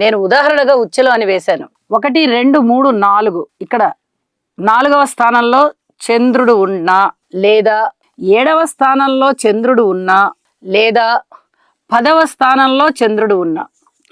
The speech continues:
అంటే గురువు నుంచి నాలుగో స్థానం, ఏడో స్థానం, పదో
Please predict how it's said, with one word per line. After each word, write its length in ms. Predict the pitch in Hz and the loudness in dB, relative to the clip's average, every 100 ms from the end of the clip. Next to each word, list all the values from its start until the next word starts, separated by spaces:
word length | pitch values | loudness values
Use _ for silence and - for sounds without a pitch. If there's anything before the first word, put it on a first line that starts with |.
| - - - | -20 -12 -6
అంటే 160 | 247 302 175 | -2 -2 0
గురువు 260 | 214 269 311 285 | 0 2 4 4
నుంచి 300 | 240 - 196 214 359 - _ _ | 2 2 2 2 0 -6 _ _
నాలుగో 380 | - 196 214 269 262 | -2 0 2 0 0
స్థానం, 320 | 254 247 262 339 - - 170 196 | 0 2 2 0 -6 -8 -4 0
ఏడో 140 | 254 262 | 0 0
స్థానం, 260 | - 233 277 - | -2 0 -2 -2
పదో 220 | 190 175 | -2 -2